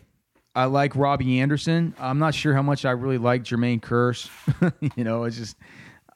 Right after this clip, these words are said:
you don't ever feel too good clicking his name, but Robbie Anderson has seen a big spike as far as his pricing. What, how are you looking to, how are you looking to handle that one? And, uh, you know, if you do get Josh McCown, are you running him out there,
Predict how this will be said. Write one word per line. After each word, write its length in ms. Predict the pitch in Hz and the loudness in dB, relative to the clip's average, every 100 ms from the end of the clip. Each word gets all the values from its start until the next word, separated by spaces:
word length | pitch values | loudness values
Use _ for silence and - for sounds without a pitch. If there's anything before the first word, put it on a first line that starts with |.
| - | -4
you 120 | 156 139 | 2 2
don't 80 | |
ever 120 | 131 127 | 2 -2
feel 180 | 123 | -4
too 220 | 113 131 123 | -2 0 2
good 200 | 127 - | 0 -2
clicking 360 | 135 120 110 | -4 -2 -2
his 220 | 120 120 | 0 0
name, 420 | 117 117 117 113 123 | 0 0 0 -2 0
but 160 | 135 | 0
Robbie 360 | 131 135 131 127 | 2 2 0 0
Anderson 360 | 123 117 117 123 | 0 -2 -4 -4
has 280 | 127 123 | -2 -4
seen 200 | - 123 | -4 -4
a 60 | 107 | -4
big 240 | 117 120 | -2 -4
spike 440 | - - 120 113 - - - - - | -2 0 2 0 -8 -20 -20 -20 -2
as 240 | 120 117 | 0 0
far 320 | - 123 117 113 | -2 0 0 0
as 120 | - | -2
his 160 | 107 | -6
pricing. 640 | - - 117 120 - 104 104 | -4 0 2 2 -2 -4 -2
What, 280 | 120 123 98 | 0 -2 -2
how 140 | 127 | 0
are 80 | 127 | 2
you 140 | 120 | 2
looking 280 | 120 117 113 | 0 0 -2
to, 280 | - 107 104 - - - - - _ | -2 -2 -2 -6 -20 -20 -20 -20 _
how 100 | 147 | 2
are 40 | 165 | 2
you 60 | |
looking 180 | 165 156 | 2 0
to 60 | 139 | 0
handle 260 | 156 151 | 2 2
that 260 | 147 147 143 | 2 0 0
one? 180 | 151 139 | 0 0
And, 80 | |
uh, 160 | 127 135 151 | 0 -2 -2
you 160 | 131 | -2
know, 140 | 123 143 | 0 0
if 260 | 139 - | -4 -2
you 140 | 135 127 | 0 2
do 220 | 143 143 | 2 4
get 240 | 143 139 | 2 0
Josh 300 | 131 131 123 | 0 0 0
McCown, 320 | 131 135 131 | -4 -2 0
are 80 | 143 | 2
you 160 | 131 117 | 0 0
running 240 | 131 135 | 0 0
him 120 | 127 | 0
out 180 | 127 123 | 0 0
there, 320 | 127 123 123 | 0 0 0